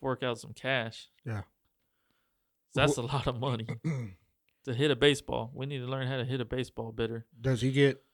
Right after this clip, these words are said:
Speaker 2: whatever team gets him, does he make that big of a difference?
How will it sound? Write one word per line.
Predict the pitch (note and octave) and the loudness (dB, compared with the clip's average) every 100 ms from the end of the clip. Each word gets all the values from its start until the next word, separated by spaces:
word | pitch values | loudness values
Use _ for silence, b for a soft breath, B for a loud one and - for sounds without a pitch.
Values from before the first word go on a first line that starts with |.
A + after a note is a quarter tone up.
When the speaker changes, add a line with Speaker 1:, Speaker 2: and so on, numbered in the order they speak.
| _ _ _ _ _ _ _ _ _ _ _ - | _ _ _ _ _ _ _ _ _ _ _ -10
Speaker 2:
whatever | B2 B2 D3 D#3+ | 0 4 6 6
team | D#3 D#3+ D3 | 4 2 2
gets | B2 C#3 - | 4 2 2
him, | A2+ G#2+ - _ _ | -4 -4 -10 _ _
does | A#2+ A2+ | -2 2
he | C3 | 4
make | B2+ A#2 | 4 2
that | A#2+ A#2 | 0 0
big | A2+ A2+ | 0 0
of | G#2+ | 0
a | |
difference? | G#2 A2 G#2+ - - | 0 -2 -2 -10 -14